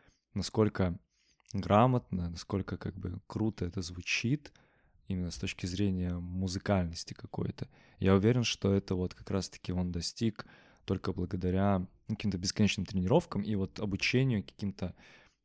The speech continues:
э, навыкам музыкальным. И, может быть, из-за этого и, м,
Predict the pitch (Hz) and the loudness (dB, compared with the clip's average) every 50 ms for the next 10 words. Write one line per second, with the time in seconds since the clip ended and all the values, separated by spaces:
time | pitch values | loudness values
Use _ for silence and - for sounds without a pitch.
0 | _ - - - 87 87 87 98 107 113 107 98 - - - 90 85 85 85 87 | _ -14 -10 -8 -6 0 4 6 6 6 6 4 0 -2 -6 -6 -6 -6 -8 -10
1 | 90 98 - - - - - - - - - 90 95 90 85 95 - - 95 90 | -12 -10 -8 -8 -8 -8 -8 -6 -6 -6 -4 -2 -2 -2 -2 -4 -2 0 0 0
2 | 85 82 85 95 113 120 113 - _ _ _ - - - - - _ _ _ - | 0 0 -4 -6 -8 -10 -12 -14 _ _ _ -20 -20 -20 -20 -20 _ _ _ -6
3 | - 113 98 98 101 98 98 101 101 95 101 101 104 101 101 98 110 - - 107 | 0 2 4 6 6 8 8 8 6 6 6 6 4 4 4 0 0 0 2 4
4 | 98 117 131 131 131 - 104 90 90 92 90 90 90 87 87 87 90 90 - - | 6 8 8 8 6 6 4 6 6 6 4 4 4 2 2 0 0 0 -2 -2
5 | - - - - 127 131 135 135 | -2 -4 -4 -6 -8 -10 -14 -14